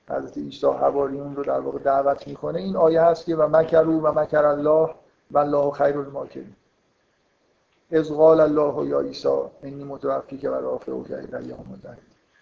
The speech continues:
اینکه مکر کردن و خداوند مکر کرد و خداوند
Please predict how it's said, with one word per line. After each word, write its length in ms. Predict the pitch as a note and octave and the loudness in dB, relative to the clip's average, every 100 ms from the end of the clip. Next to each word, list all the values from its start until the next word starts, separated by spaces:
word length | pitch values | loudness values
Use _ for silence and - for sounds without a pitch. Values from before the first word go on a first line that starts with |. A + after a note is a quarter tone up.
| - - _ | -20 -20 _
اینکه 380 | E3 E3+ F#3 F3+ - | -6 2 4 2 0
مکر 420 | D#3 F3 G3 - | 4 6 6 2
کردن 340 | F#3+ F#3 F#3 F#3+ | 6 6 6 6
و 140 | E3+ | 4
خداوند 640 | D#3+ D3+ D3 D#3 D#3+ D3+ | 4 4 6 4 2 2
مکر 220 | D#3 F3 - | 4 2 2
کرد 220 | F3+ E3 | 0 2
و 40 | |
خداوند 580 | D#3+ C#3 C3+ C#3 D3 | 2 2 0 2 0